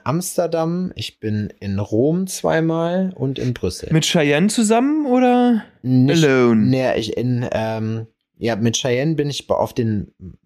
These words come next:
Speaker 1: in Amsterdam einmal in Rom, das andere Mal in Rom bin ich alleine auf der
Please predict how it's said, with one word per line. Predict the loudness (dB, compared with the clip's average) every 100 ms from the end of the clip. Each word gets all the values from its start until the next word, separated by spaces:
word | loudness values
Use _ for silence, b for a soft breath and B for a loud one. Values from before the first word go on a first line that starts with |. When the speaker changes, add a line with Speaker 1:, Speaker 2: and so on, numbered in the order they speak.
| -6
Speaker 1:
in | -2 0
Amsterdam | -2 -4 -2 -2 -2 -4 -6 -8
einmal | -6 -2 -2 -2
in | -2 -2
Rom, | -4 -4 -2
das | -4 -2
andere | -2 -2 -2
Mal | -2 -4
in |
Rom | -4 -4 -4
bin | -2 -4
ich | -4 -4
alleine | -2 0 0 -2
auf | -4
der | -4